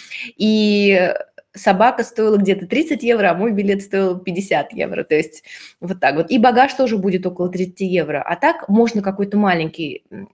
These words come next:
багаж с собой взять, но там даже как-то очень мало сидений, места под сиденьем. И сами сиденья как-то уже. В этих поездах нет какого-то определенного вот этого первого класса и так далее. Все одинаковые места.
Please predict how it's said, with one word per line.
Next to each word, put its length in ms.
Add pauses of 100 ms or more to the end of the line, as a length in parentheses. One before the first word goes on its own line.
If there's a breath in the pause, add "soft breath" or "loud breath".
(140)
багаж 460
с 60
собой 240
взять, 260 (360 loud breath)
но 500
там 260
даже 240
как-то 300
очень 280
мало 400
сидений, 640
места 500
под 160
сиденьем. 580 (280 loud breath)
И 80
сами 300
сиденья 420
как-то 300
уже. 400
В 80
этих 240
поездах 420
нет 160
какого-то 400
определенного 520
вот 100
этого 180
первого 500
класса 500
и 60
так 180
далее. 260
Все 280
одинаковые 600
места. 520